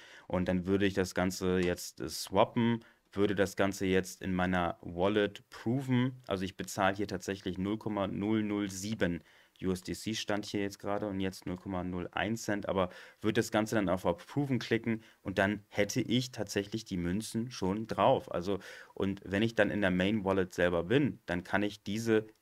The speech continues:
direkt von der Main Wallet auf die Spending Wallet übertransferieren.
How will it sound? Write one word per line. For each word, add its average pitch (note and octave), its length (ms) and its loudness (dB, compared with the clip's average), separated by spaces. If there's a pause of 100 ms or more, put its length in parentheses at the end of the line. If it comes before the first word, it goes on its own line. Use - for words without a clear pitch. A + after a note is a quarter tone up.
(140)
direkt A2 420 2
von G2 460 -2 (260)
der F#2+ 140 6
Main F#2+ 480 0
Wallet F#2+ 320 2
auf F#2+ 120 0
die G2 140 -6
Spending F#2 560 0
Wallet F2 240 -2
übertransferieren. F#2 960 -2